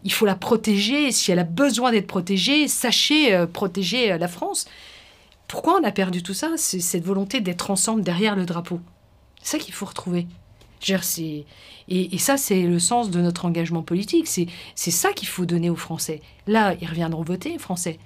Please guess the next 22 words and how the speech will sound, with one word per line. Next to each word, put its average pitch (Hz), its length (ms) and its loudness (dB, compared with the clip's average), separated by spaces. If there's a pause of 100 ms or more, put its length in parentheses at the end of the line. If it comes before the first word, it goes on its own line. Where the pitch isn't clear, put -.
(340)
Parce - 120 -6
que 247 80 0
je 226 100 0
pense 330 240 2
que 214 140 2
l'amour 269 340 2
de 214 80 4
la 208 140 4
France, 254 400 -2 (220)
l'économie, 269 520 6
on 277 80 4
s'en - 160 2
remet 208 200 4
toujours. 214 360 0
On 165 160 0
est 165 80 0
une 170 80 2
grande 185 240 2
puissance, 208 420 -2
on 175 60 -6
s'en 165 140 -4
remettra. 160 360 -8